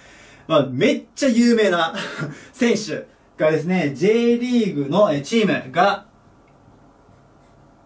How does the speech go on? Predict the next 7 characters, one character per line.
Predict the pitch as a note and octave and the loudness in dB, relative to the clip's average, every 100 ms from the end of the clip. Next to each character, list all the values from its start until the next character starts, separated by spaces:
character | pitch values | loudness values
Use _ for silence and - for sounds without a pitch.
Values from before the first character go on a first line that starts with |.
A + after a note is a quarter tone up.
| _ _ _ _ _ _ _ _ _ _ _ _ _ _ _ - _ _ - _ _ _ _ _ _ | _ _ _ _ _ _ _ _ _ _ _ _ _ _ _ -20 _ _ -20 _ _ _ _ _ _
サ | - - A3+ C4+ | -20 -8 0 0
ガ | C4 F3+ | 2 0
ン | B2+ B2 - - _ | 0 -4 -10 -20 _
鳥 | - D3 | -6 -4
栖 | C#3+ D#3+ | -2 -2
で | D3+ D3 | 0 0
す。 | - - | -4 -20